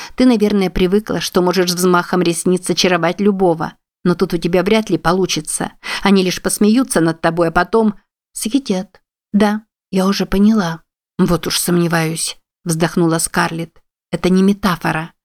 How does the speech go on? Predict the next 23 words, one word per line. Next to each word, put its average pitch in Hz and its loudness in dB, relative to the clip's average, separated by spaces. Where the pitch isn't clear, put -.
У 190 2
тех - 0
ребят 175 0
острые 180 2
зубы 196 2
и - -6
бездонные 180 2
желудки". 202 0
"Мясо, 208 2
кости 196 -2
и 190 2
жирок. 180 -2
Мы 202 6
просто 196 -2
голодны, 175 -2
дружок", 180 -2
пропела 175 -2
Зима. 175 0
"Иногда 160 0
мне 175 2
хочется 151 -2
тебя 165 -2
стукнуть", 160 -2